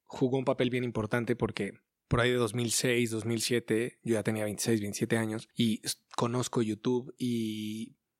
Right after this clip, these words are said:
Y dije, "No voy a esperar a que alguien llegue y me toque la puerta y diga, 'Hola, ¿quieres hacer videos?'". Dije, "Pues si ya se puede".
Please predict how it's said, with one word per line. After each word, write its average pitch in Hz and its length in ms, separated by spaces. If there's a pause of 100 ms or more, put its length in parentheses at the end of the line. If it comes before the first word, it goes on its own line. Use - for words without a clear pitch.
Y 156 60
dije, 165 200
"No 208 100
voy 285 100
a - 20
esperar 147 300
a 135 60
que 143 100
alguien 127 480
llegue 120 240
y 117 40
me 110 100
toque 110 160
la 101 140
puerta 113 280
y 107 60
diga, 104 440
'Hola, 185 300
¿quieres 220 320
hacer 160 220
videos?'". 123 380
Dije, - 240
"Pues - 240
si 127 80
ya 147 120
se 156 120
puede". 156 340